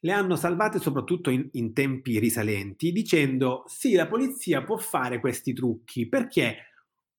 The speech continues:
detto molto sinceramente, perché gli americani non è che siano proprio dei gran pensatori, quindi teoricamente non è cos-, costruita in maniera precisissima. Il ragionamento delle corti americane è molto terra-terra. Cioè, è vero che c'è questo trucco che è utilizzato da,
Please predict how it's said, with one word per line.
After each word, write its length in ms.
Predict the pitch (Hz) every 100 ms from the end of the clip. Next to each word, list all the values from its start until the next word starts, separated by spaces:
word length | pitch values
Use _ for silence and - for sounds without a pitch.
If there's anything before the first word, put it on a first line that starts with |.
| _
detto 480 | 175 165 180 175 131
molto 280 | 151 151 143
sinceramente, 1040 | 131 117 127 117 113 104 101 - 101 107
perché 260 | - 131 147
gli 60 | 135
americani 580 | 143 143 170 147 - 135
non 140 | 127
è 80 | 147
che 140 | -
siano 180 | 123 113
proprio 220 | 117 110
dei 80 | 113
gran 240 | 123 117
pensatori, 640 | 113 117 - 107 110 104 101
quindi 360 | 143 123 110 - - _ -
teoricamente 680 | - 139 139 143 147 156 -
non 160 | 120 131
è 140 | 156
cos-, 320 | - 117 - _
costruita 680 | _ 127 - - 113 117 120
in 120 | 113
maniera 520 | 113 110 113 113 101 - _ _ _ _
precisissima. 880 | 107 101 110 - 107 - - 110 107
Il 120 | 175 185
ragionamento 640 | 180 190 190 151 127 123
delle 140 | 123
corti 260 | 131 147 -
americane 600 | 139 180 190 123 117 120
è 100 | 151
molto 400 | 139 165 139 123
terra-terra. 640 | 107 101 95 95 - - - _
Cioè, 260 | - 127 110 - - _ -
è 160 | 170
vero 260 | 175 254 175
che 120 | 131
c'è 220 | - 139
questo 280 | 120 113 135
trucco 420 | - 143 143 123
che 100 | 107
è 40 | 117
utilizzato 600 | 107 113 110 110 123 120
da, 180 | 107